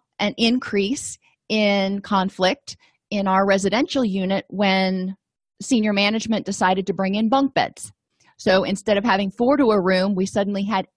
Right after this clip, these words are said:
eight to a room. And there was just barely enough room to get through and, you know, get in and out of the room. Questionable whether it was even compliant with fire codes, but the fire marshal didn't have an issue with it, so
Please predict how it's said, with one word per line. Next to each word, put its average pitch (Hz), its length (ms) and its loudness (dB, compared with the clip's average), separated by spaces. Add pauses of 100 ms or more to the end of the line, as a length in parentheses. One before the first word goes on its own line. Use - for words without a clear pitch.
eight 262 180 -2 (100)
to 190 140 -4
a 165 100 0
room. 127 360 -6 (420)
And 208 160 0
there 262 140 2
was 214 180 0 (100)
just - 480 -2 (100)
barely 330 440 2
enough 285 560 2 (100)
room 240 500 2
to 214 120 -6
get - 340 0
through 214 600 2 (340)
and, 196 640 0 (420)
you 208 100 -2
know, 165 100 0
get 165 220 0
in 226 160 2
and 214 100 0
out 190 200 2
of 185 100 0
the 180 80 -2
room. 170 380 0 (600)
Questionable 254 840 2
whether 208 300 4
it 180 100 2
was 196 200 0
even 190 420 -2 (100)
compliant 196 480 -2
with 175 100 -4
fire 185 300 4
codes, 175 400 0
but - 120 -10
the 175 60 -6
fire 190 240 0
marshal 175 320 0
didn't 170 260 -6
have 175 180 -2
an 160 60 -2
issue 160 320 -4
with 165 200 -4
it, - 180 -4
so 160 320 0